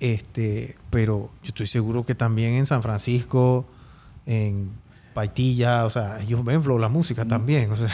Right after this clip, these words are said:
Speaker 1: <laughs>
Speaker 2: No, y Brian, y hay algo de lo que yo personalmente estoy muy, muy, muy orgulloso, es que nosotros hemos hecho esto orgánico. O sea, nosotros no pagamos pauta. Eh, los números que tú ves ahí
Speaker 1: Sí.
Speaker 2: son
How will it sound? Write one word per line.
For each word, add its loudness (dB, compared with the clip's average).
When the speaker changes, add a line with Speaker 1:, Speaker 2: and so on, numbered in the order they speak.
Speaker 1:
<laughs> 2
Speaker 2:
No, 2
y 0
Brian, -2
y -2
hay 0
algo -2
de 0
lo -4
que -6
yo -2
personalmente -6
estoy -8
muy, -4
muy, -4
muy -6
orgulloso, -8
es -6
que -8
nosotros -8
hemos -6
hecho -8
esto -10
orgánico. -8
O -20
sea, -10
nosotros -6
no -6
pagamos -6
pauta. -10
Eh, -10
los -4
números -2
que -4
tú -4
ves -2
ahí -4
Speaker 1:
Sí. -2
Speaker 2:
son 2